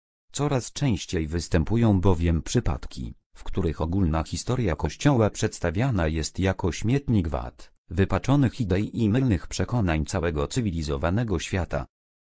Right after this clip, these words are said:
Niejednokrotnie efektem owego swoistego oblężenia jest deklaracja wielu katolików,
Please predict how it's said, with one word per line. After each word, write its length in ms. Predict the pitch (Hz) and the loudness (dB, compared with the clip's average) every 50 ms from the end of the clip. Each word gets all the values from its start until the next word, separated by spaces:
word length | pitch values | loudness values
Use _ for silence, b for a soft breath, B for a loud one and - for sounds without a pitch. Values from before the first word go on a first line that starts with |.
| _ - | _ 0
Niejednokrotnie 960 | 90 87 85 85 95 98 92 80 85 78 - 123 131 - - 104 85 80 71 | 2 2 4 4 6 4 4 4 2 0 2 0 0 0 0 0 0 0 -2
efektem 540 | 71 - - 156 156 - - 147 127 123 101 | -4 -4 -4 -4 -4 0 0 2 2 2 2
owego 380 | 82 78 90 80 82 82 82 | 0 0 0 0 0 0 -2
swoistego 680 | 80 - - 87 78 78 76 - - 87 76 82 92 - | -2 -4 -2 -2 -2 -2 -2 -2 -2 -2 0 0 -2 0
oblężenia 680 | 78 87 85 92 92 87 80 76 71 71 73 73 78 78 | 0 0 2 2 2 2 2 2 0 0 0 0 0 0
jest 380 | 80 87 90 - - - - | 0 0 0 -2 -4 -8 -6
deklaracja 720 | 95 92 80 - - 87 87 98 117 - - 92 82 78 76 | -2 -2 -2 0 0 0 0 0 0 0 0 2 2 2 2
wielu 280 | 80 107 120 101 82 | 2 0 0 0 0
katolików, 840 | 71 - 90 82 - 85 90 104 101 - - 73 71 - - - - | -2 -2 -2 0 0 0 -2 -2 -4 -6 -6 -6 -6 -6 -6 -10 -14